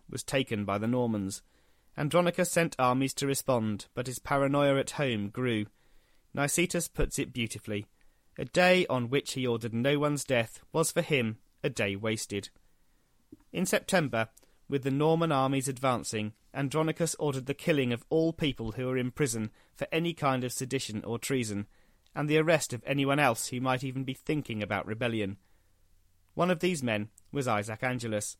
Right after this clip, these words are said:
Isaac resisted and set in train the events which led to the overthrow and death of Andronicus the Terrible. As it happens, Isaac Angelus was an even worse emperor, weak, greedy, and grandiose.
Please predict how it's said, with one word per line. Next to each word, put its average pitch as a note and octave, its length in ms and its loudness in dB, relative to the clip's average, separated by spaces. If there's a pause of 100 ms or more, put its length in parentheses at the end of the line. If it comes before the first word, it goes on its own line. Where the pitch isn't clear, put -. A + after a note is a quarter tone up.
(500)
Isaac C#3 400 2
resisted D3+ 560 -2 (140)
and D#3+ 120 -4
set F3+ 220 0
in F3 140 0
train C3 320 2
the A#2 120 0
events A#2+ 400 -2
which - 160 -10
led C3 140 -4
to B2 80 -8
the B2+ 160 -4
overthrow B2 560 0 (220)
and D3 200 -2
death G#2 320 0 (120)
of C3+ 140 -2
Andronicus A#2 600 -2
the A2 100 -12
Terrible. G2+ 500 -4 (1400)
As C#3 160 -2
it - 100 2
happens, B2+ 480 2 (200)
Isaac E3 380 4
Angelus B2 460 0
was B2 100 -4
an A#2+ 100 0
even A2+ 280 -2
worse C#3+ 320 4
emperor, G2+ 400 -2 (380)
weak, D#3+ 380 0 (200)
greedy, A2 560 0
and B2 120 -6
grandiose. A2 680 -2